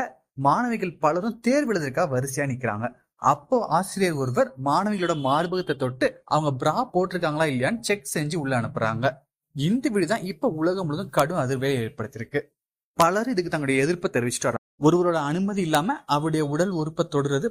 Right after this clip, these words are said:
பாலியல் சீண்டல்னு பலர் தங்களுடைய எதிர்ப்பை தெரிவிச்சுட்டு வராங்க. சிலரோ அந்த காலேஜ்ல ஆடை கட்டுப்பாட்டு இருக்கு என்றும்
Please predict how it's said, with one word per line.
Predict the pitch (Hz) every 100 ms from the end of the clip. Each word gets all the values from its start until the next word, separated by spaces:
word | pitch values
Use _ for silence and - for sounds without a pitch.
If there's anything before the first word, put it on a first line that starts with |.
| -
பாலியல் | 170 190 233 220 -
சீண்டல்னு | - 165 160 139 226 -
பலர் | 151 151 180
தங்களுடைய | 156 127 123
எதிர்ப்பை | 135 127
தெரிவிச்சுட்டு | 120 110 - 120
வராங்க. | 107 113 - -
சிலரோ | - 208 226 220 294
அந்த | 156 160 160
காலேஜ்ல | 160 190 220 185 254 -
ஆடை | 135 180 202
கட்டுப்பாட்டு | 165 165 - 160 156
இருக்கு | 135 -
என்றும் | 143 120 247 254